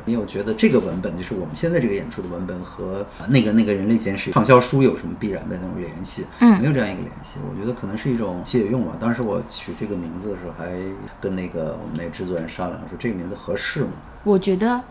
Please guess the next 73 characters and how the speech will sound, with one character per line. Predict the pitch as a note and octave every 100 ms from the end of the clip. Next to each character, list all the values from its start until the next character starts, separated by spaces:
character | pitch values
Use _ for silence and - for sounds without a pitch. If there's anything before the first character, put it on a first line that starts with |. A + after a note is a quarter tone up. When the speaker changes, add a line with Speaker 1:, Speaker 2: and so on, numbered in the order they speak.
| -
Speaker 2:
作 | - B3
为 | A3
一 |
个 | A3
观 | G#3+ A#3 A#3+
众， | B3 G#3
看 | G#3 B3
过 | A3
这 | G3+
个 | F#3+
演 | F3 E3+
出 | -
以 | F#3+
后， | F#3+
我 | F#3
觉 | F3+ F3
得 |
非 | F3 G#3+
常， | G3 F3
非 | G#3
常 | G3 F3 F3+
合 | - D3+
适。 | D3+ - - - - - - - -
但 | A#3 A3
是 | A3+
有 | G#3
很 | G3+ F3
多 | G3
人 | G3
觉 | F3+
得 | E3+
不 | F3 B3
合 | - -
适。 | - - - - - - -
所 | -
以 | A3
现 | G3+ A#3+
在 | G#3+
问 | A3
你 | F3+ F3 - F3+ -
一 | A3
个 | G#3
问 | A3+ F3+ E3
题， | - D#3+ -
导 | E3+
演 | G#3+ F#3
觉 | E3
得 | E3+ E3+
这 | G#3+
个 | F3+
名 | E3 E3+
字 | C#3+
Speaker 1:
我 | A#2+ G#2 -
其 | - - F3
实 | F#3 - D3+ D#3+ -
取 | - -
这 | F#2+ A#2+
个 | C#3
名 | A#2 A2+ G2 G#2 C#3
字， | D#3+ C3
就 | A#2 C3
是 |
这 | C#3+
个 | C#3
演 | A#2
出 | A2
还 | A#2+ C3+
没 |
有 | D#3
演 | A2 E2
出 | C#3+
之 | D3 D3+
前， | - - G2 G2+